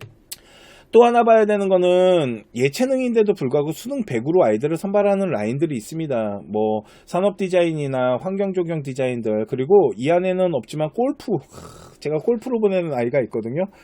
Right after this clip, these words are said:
어, 근데 그 아이 백 분위가 칠십구 점 몇이었어요. 하, 대박이죠. 어, 그래서, 그리고 태권-, 태권도 포함되나? 하여튼 이 부분들, 체육에 관련된 부분들도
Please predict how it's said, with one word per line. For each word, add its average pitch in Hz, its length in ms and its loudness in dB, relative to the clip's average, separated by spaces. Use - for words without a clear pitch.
어, 135 60 -2
근데 151 260 0
그 170 160 6
아이 175 240 8
백 - 160 -6
분위가 180 360 2
칠십구 - 840 -10
점 220 160 0
몇이었어요. 110 520 -4
하, - 500 -14
대박이죠. 135 540 -4
어, 139 160 0
그래서, 143 340 0
그리고 151 280 0
태권-, 214 400 0
태권도 247 340 -4
포함되나? 214 640 -4
하여튼 151 340 -2
이 170 220 -2
부분들, 143 420 -2
체육에 240 500 0
관련된 156 460 -2
부분들도 139 480 -2